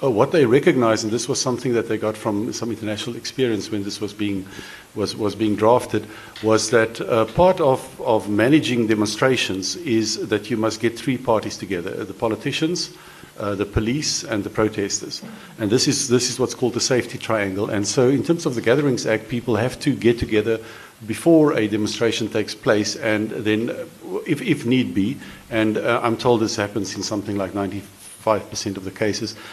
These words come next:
and they must then at least know who the other parties are. Of course, if they then exchange cell phones and whatever, th-, th-, those are good things.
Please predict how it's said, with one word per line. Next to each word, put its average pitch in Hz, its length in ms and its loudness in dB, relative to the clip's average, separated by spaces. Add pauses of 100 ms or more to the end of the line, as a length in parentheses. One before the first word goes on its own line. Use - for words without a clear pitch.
(240)
and 113 120 2
they 117 100 4
must 117 380 2
then 117 220 2
at 127 140 -2
least 139 260 2
know 117 260 6
who 107 160 4
the 113 120 2
other 104 160 0
parties 101 420 0
are. 95 220 2
Of - 180 -8
course, 147 280 0
if 110 120 -8
they 110 240 2
then 107 220 0
exchange 110 480 -4
cell 113 260 -4
phones 104 460 -2
and 92 160 -6
whatever, 101 280 0
th-, 107 200 0
th-, 110 180 2
those 110 240 0
are 110 80 2
good 107 200 -4
things. 101 280 -2